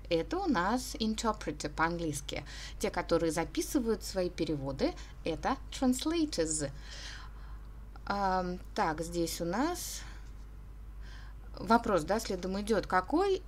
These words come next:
из этих двух, interpreter или translator, обычно делает переводы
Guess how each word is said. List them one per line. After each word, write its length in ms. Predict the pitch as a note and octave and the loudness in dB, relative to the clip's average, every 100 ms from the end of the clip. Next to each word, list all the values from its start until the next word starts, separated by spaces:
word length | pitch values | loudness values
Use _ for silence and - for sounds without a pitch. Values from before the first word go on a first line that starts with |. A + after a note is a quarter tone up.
| - | 2
из 220 | B3 A#3+ | 6 8
этих 320 | B3+ B3+ C#4 | 8 8 4
двух, 420 | C#4 B3+ E3+ - - - - - | 6 4 4 0 -10 -12 -12 2
interpreter 960 | A#3+ A#3+ - F4+ G#4 G4 D#4+ - G#3+ F#3+ B3 | 4 4 6 4 4 0 -2 0 0 0 0
или 300 | A3 G#3+ G#3+ - - | 2 0 -2 -8 -8
translator, 920 | - C#4+ C#4+ E4 E4 C4+ D3+ - D3+ - - - | 2 4 4 2 4 2 2 0 0 0 -10 2
обычно 580 | A#3 A#3 F#4+ - D#4 D4+ | 4 6 4 4 6 6
делает 460 | G3+ G#3+ A3+ C#4+ | 6 6 6 4
переводы 720 | - D#4+ D4 A#3+ A#3+ A#3+ C4 | 2 2 4 6 8 8 4